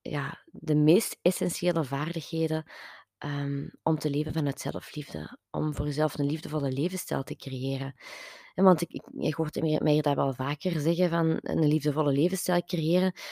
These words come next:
dat gaat niet enkel over zelfzorg, hè. Dat gaat niet enkel over, ehm, ehm, ja, de tijd nemen om te gaan sporten, de tijd nemen om, ehm, ja, om, om goed voor jezelf te zorgen, ehm,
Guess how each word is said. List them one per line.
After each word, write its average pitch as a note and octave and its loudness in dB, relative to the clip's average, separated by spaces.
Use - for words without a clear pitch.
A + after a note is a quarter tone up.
dat E3 -2
gaat - 2
niet F#3 12
enkel G3 6
over E3 4
zelfzorg, C#3+ 0
hè. D3+ -6
Dat E3 -6
gaat - -2
niet D#3 0
enkel E3 0
over, D3 -2
ehm, C#3 2
ehm, C3+ -8
ja, D3+ -4
de D3 0
tijd D#3 4
nemen D#3+ 4
om D3+ 0
te D#3+ -2
gaan D3+ 0
sporten, - -6
de C#3 0
tijd D3 0
nemen D3 0
om, C#3 -4
ehm, C3+ -4
ja, C3 -4
om, - -2
om D#3 2
goed - -8
voor E3+ -2
jezelf D#3 2
te D3+ -4
zorgen, F3 4
ehm, D3 0